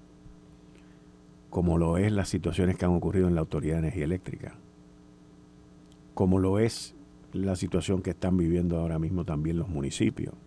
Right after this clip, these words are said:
como lo es la situación que estamos viviendo con la seguridad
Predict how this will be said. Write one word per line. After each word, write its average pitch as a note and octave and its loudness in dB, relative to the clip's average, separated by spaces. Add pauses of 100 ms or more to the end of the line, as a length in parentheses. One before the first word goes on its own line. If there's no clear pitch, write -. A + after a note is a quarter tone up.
(2250)
como G2+ 6
lo G2 4
es - 2 (220)
la F#2+ 0
situación F#2+ -2
que G2+ -2
estamos G2+ 2
viviendo G2 4
con F#2 2
la E2 0
seguridad D2+ -2